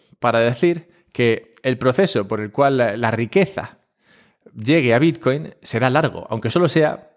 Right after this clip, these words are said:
por algo que viene ya escrito por el tema del halving. Un proceso largo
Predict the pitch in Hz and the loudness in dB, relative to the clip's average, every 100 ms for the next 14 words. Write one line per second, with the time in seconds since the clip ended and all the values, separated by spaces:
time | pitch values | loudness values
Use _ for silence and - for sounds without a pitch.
0 | _ - 110 104 - - 117 117 123 185 | _ 0 0 0 -8 -2 0 2 0 -2
1 | - _ _ _ _ - 104 98 101 101 | -16 _ _ _ _ -6 -2 0 2 2
2 | 107 - - _ 123 - 123 120 120 165 | 2 -2 -14 _ -10 -6 0 0 0 -4
3 | - - 98 92 92 101 92 95 - 170 | -6 -4 -2 -2 -4 -2 -2 -2 -2 -2
4 | 87 95 - - - - - - _ _ | -4 -10 -16 -20 -20 -20 -20 -20 _ _
5 | 131 123 120 131 123 123 170 151 190 | -6 -4 -2 0 2 2 2 2 -2